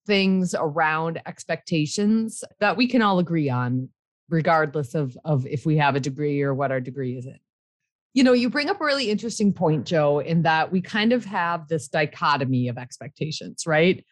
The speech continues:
It's either, yeah, kind of that I'm gonna set expectations really low, um, so that, you know, it is either A, easier to achieve,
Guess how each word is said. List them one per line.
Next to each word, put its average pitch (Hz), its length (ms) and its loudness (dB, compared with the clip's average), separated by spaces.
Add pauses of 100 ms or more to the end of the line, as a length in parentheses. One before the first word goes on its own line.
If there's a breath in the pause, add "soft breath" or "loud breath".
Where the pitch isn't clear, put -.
(480)
It's 196 360 2
either, 214 400 4
yeah, 175 340 4
kind 175 260 2
of 160 140 0
that 156 380 0
I'm 180 140 -2
gonna 165 180 -2
set 233 320 -2
expectations 190 840 0
really 139 260 0
low, 135 540 2 (560)
um, 151 460 0
so 156 380 0
that, 147 560 -2 (480)
you 160 120 0
know, 143 380 4
it 151 260 0 (240)
is 175 180 2
either 151 480 2
A, 202 540 0
easier 147 360 0
to 135 180 -8
achieve, 262 720 0